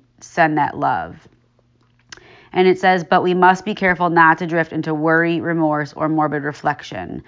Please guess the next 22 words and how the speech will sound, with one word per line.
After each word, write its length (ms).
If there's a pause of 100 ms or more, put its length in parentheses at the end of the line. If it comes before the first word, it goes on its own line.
(240)
So 120
before 300
I 80
even 160
get 100
onto 220
that, 260
I 140
do 260
ask 400
a 80
few 260
other 260
questions 580
that 160
I've 220
added 360
to 120
my 200
eleven 320
step 240
inventory. 800